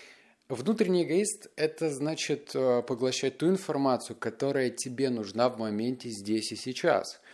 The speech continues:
Ну, например, у тебя проблемки с продажами, с маркетингом, или ты хочешь наладить взаимоотношения с людьми, или со второй половинкой, то читай профильную литературу, которая тебе нужна. Вот пример.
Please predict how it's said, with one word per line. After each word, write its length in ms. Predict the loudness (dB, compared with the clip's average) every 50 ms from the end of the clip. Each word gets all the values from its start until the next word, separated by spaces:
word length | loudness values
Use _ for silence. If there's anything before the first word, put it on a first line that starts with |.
| -8 0 2
Ну, 80 | 4
например, 440 | 4 4 4 2 2 4 6 6 6
у 80 | 4 2
тебя 260 | 0 0 2 2 2
проблемки 880 | 0 -2 -2 0 0 0 2 0 0 0 -2 -4 -4 -4 -2 -2 -2
с 240 | -4 -6 -10 -14 -8
продажами, 680 | 2 4 4 6 6 4 2 0 -2 -6 -8 -8 -8 -8
с 200 | -10 -12 -10 -6
маркетингом, 720 | -4 -2 -2 -2 -4 -8 -10 -8 -8 -6 -4 -4 -4 -4 -4
или 320 | -6 -6 -4 -4 -4 -4
ты 100 | -6 -8
хочешь 340 | -6 -4 -4 -4 -4 -6 -8
наладить 380 | -4 -2 -2 -2 -2 -4 -8
взаимоотношения 680 | -8 -6 -4 -4 -4 -4 -6 -8 -8 -6 -4 -2 -2 -2
с 100 | -2 -2
людьми, 320 | -2 -2 0 0 0 0 0
или 220 | 0 -2 -4 -6
со 320 | -10 -12 -12 -6 -6 -6 -6
второй 280 | -4 0 0 0 2
половинкой, 520 | 2 4 4 6 6 6 4 2 0 -2 -4 -6 -12 -16 -18 -20 -20 _ _
то 120 | -2 -2
читай 440 | -2 -2 -6 -4 2 4 4 4 4
профильную 600 | 2 0 2 4 4 2 2 0 0 0 0 0
литературу, 600 | -2 -4 -4 -2 -2 -2 0 0 0 0 0 0
которая 420 | -2 -4 -6 -4 -2 -2 -2 -2 -4
тебе 460 | -4 -8 -12 -6 0 2 2 2 2
нужна. 800 | 0 -2 0 2 2 0 0 -2 -4 0 2 2 2 2 0 -2 -10 -20 -20 -20 -20 -20 _ _
Вот 300 | 2 4 4 4 4 4
пример. 400 | 2 4 4 4 4 2 0 -4